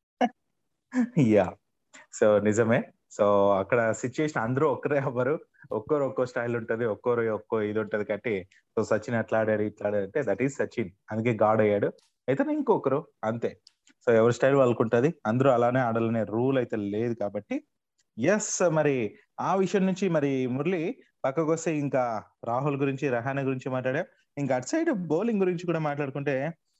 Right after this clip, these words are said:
రబాడా నాకే అంత ఎక్స్-, ఆ, మంచిగా అనిపించలేదు. And, ఆ, లుంగి ఇంగ్డి, లుంగి ఇంగ్డి మరి నిజంగానే,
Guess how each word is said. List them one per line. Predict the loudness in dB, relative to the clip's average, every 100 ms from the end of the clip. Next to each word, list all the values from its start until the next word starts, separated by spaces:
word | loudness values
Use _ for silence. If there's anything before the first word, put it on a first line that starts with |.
| _ 0
రబాడా | 2 2 2 0 0 -2 -4 -4 -4
నాకే | -6 -2
అంత | -2 0
ఎక్స్-, | -4 -4 -16 _ -6
ఆ, | -4 -2 -2
మంచిగా | -2 -2 -2 -2
అనిపించలేదు. | -2 -2 -4 -2 -2 -2 -2 -4 -6 _ _ _ -4 -2
And, | 0 0
ఆ, | 0 -2 -4 -6 _ _ _ _ _ _ _ _ _ -20 -20 _ _ _ _ _ _ _ -4
లుంగి | 0 0 0 0 -2 -6 _ -6
ఇంగ్డి, | -2 0 -2 -4 _ _ _ _ -8
లుంగి | -4 -2
ఇంగ్డి | 0 0 -2 -4 _ _ _ _ -6
మరి | -2 -2
నిజంగానే, | -2 -2 -2 -2 -2 -4 -10